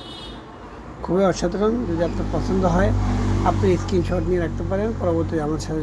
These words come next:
যোগাযোগ করবেন। খুবই সুন্দর ডিজাইন কিন্তু এটি, খুব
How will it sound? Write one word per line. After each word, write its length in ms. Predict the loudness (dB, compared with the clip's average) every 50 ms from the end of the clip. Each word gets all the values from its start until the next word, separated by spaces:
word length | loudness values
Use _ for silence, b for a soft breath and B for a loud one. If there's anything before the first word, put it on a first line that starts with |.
| -2
যোগাযোগ 260 | -2 -2 -4 -6 -8 -8 -8
করবেন। 280 | -8 -6 -6 -6 -6 -6 -8 -10 -12 -12 -12 -10 -10 -10 -10 -12 -10 -6
খুবই 180 | -4 -4 -2 -2 -2
সুন্দর 200 | -2 0 0 0 0 -2
ডিজাইন 200 | -2 -4 -4 -4 -4
কিন্তু 160 | -4 -4 -4 -4 -4
এটি, 140 | -4 -4 -6 -6 -6 -8 -12 -8
খুব 120 | -6 -4